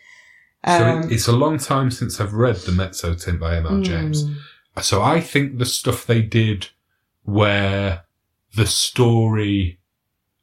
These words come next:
Speaker 1: of the etching dovetailed with his own life.
Speaker 2: Yeah.
Speaker 1: I think they added that to create drama.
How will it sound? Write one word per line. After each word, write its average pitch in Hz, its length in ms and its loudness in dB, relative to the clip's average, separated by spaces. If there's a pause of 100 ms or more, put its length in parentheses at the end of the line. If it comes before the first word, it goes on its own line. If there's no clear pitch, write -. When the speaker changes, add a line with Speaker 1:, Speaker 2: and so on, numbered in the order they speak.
(260)
Speaker 1:
of 98 220 0
the 107 160 4
etching 98 760 -2 (100)
dovetailed 104 840 0
with 95 180 -4
his 135 220 2
own 87 260 0
life. 92 520 -10 (180)
Speaker 2:
Yeah. 170 340 2 (480)
Speaker 1:
I 113 100 4
think 123 240 2
they 110 160 4
added 101 400 -2
that 87 260 -2
to 90 120 -6
create 90 380 -2
drama. 85 500 -4